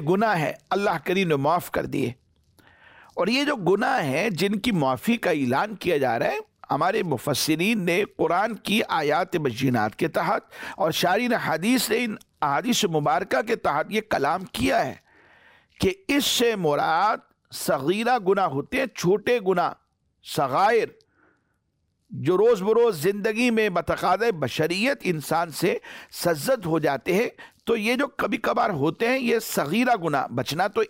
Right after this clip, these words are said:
ان سے بھی ہے، لیکن اگر یہ گناہ انسان سے سرزد ہو گئے اور اس نے نماز بھی پڑھ لی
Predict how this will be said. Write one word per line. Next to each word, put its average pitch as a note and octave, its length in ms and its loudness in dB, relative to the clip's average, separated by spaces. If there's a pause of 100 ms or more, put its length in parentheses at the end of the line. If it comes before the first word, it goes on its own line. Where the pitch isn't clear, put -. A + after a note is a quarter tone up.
ان C#4+ 160 0
سے B3+ 200 0
بھی E3 220 2
ہے، A#2 160 0 (520)
لیکن G3 440 0 (180)
اگر C4 320 0
یہ B3+ 200 2
گناہ F#3+ 400 2 (160)
انسان D#3+ 480 0
سے D3+ 120 -4
سرزد D3+ 460 -2
ہو F#3 280 0
گئے D#3 180 0 (480)
اور D3 140 -2
اس D#3+ 160 -4
نے G#3+ 100 2
نماز C#3 320 0
بھی E3 260 -2
پڑھ G#3+ 200 -2
لی C#3 220 -2